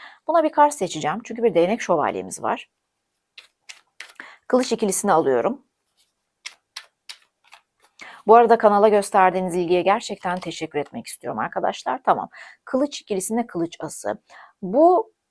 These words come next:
e, araf süresi bir süre devam edecek gibi sevgili koçlar. Hemen bu enerjiden çıkmanız çok kolay olmayacak gibi ama bu arafta kaldığın konuyla ilgili önümüzdeki günlerde yine de seni bakın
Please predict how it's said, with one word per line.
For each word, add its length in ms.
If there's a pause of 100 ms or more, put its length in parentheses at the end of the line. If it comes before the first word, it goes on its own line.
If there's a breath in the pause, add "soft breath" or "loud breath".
e, 400 (840)
araf 280
süresi 760 (320 soft breath)
bir 80
süre 260
devam 320
edecek 400
gibi 340
sevgili 400
koçlar. 440
Hemen 320
bu 100
enerjiden 440
çıkmanız 400
çok 200
kolay 260
olmayacak 520
gibi 180 (120)
ama 380 (400 loud breath)
bu 140
arafta 360
kaldığın 380
konuyla 360
ilgili 480
önümüzdeki 520
günlerde 400
yine 220
de 80
seni 320
bakın 300